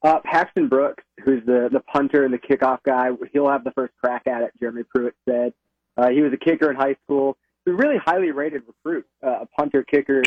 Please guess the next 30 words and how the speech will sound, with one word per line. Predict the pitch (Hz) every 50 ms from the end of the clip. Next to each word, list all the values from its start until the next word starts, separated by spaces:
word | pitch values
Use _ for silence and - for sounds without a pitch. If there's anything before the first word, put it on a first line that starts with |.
| - _ _
kid | 143 135 127 -
from | - 139 143 151
Columbia, | - - 127 131 135 135 131 123 - -
South | 127 127 - _
Carolina. | - 127 123 123 123 123 123 123 127 123 - _ _ _ _ _ _ _ _ -
Um, | 123 127 143
then | 147 147 151
they | 143
have | 139 135
a | 131
walk-on | 123 127 135 139 135 - 143 135 131
named | 131 127 123 - -
Toby | 139 135 127 131
Wilson, | 120 110 123 123 120 - - 127 120
who | 120 123
will | 120 101
also | 104 117 - - 120
get | 117 120
a |
crack | - - - 127 123 113 - 123
at | 120 117 117 117
it | 110 -
if, | - 113 113 -
if | - - 120 -
Brooks | 110 98 117 120 120 - _ -
isn't | 123 120 107 120 107
gonna | - 117 117
be | - - 120 117
that | 117 113 - -
guy. | - 113 110 110 110 113